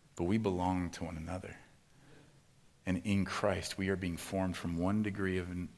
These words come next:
to another in glory into his image. None of us are finished works. And I remember thinking, like, that's how we should talk of our families. That, listen, if you feel like you're a mess,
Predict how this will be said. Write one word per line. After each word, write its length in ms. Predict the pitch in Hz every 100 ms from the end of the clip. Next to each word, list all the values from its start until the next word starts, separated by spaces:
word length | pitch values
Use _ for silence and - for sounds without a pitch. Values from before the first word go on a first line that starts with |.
| -
to 140 | -
another 480 | 90 85 80 92 82 - - 95
in 140 | 87
glory 420 | 82 85 87 82
into 240 | 92 90 85
his 260 | 90 82
image. 460 | 82 82 80 85 -
None 200 | 95 107
of 120 | 90
us 220 | 82 -
are 40 | 87
finished 440 | - 87 80 -
works. 400 | - - - - - - - - - - - - - - - - - - - _ _ - - - _ - - - _ - - - -
And 120 | - 95
I 160 | 87 -
remember 400 | 104 104 98 92
thinking, 560 | - - 104 101 95 82
like, 160 | 85
that's 400 | 95 98 - - - - - - _ - - - - - - - - - -
how 420 | 92 95 98 101 - -
we 100 | 101
should 220 | 131 123
talk 280 | 90 95 -
of 100 | 92
our 80 |
families. 600 | 92 113 123 101 92 90 -
That, 180 | 101 - - - - - - -
listen, 280 | 104 - 87 - - -
if 60 | 117
you 100 | 110
feel 260 | - 120
like 180 | 117 110
you're 120 | 113
a 40 | 95
mess, 440 | 95 120 -